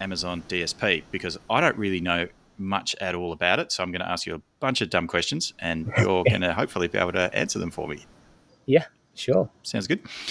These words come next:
Speaker 1: All right, before we
Speaker 2: Yeah.
Speaker 1: dive in though, do you wanna give people a bit of a background, a little bit of an intro?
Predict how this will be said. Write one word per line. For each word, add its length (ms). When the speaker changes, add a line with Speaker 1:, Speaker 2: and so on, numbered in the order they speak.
Speaker 1:
All 100
right, 60
before 220
we 60
Speaker 2:
Yeah. 100
Speaker 1:
dive 80
in 140
though, 180
do 120
you 100
wanna 80
give 180
people 220
a 20
bit 160
of 80
a 0
background, 420
a 20
little 200
bit 100
of 80
an 80
intro? 380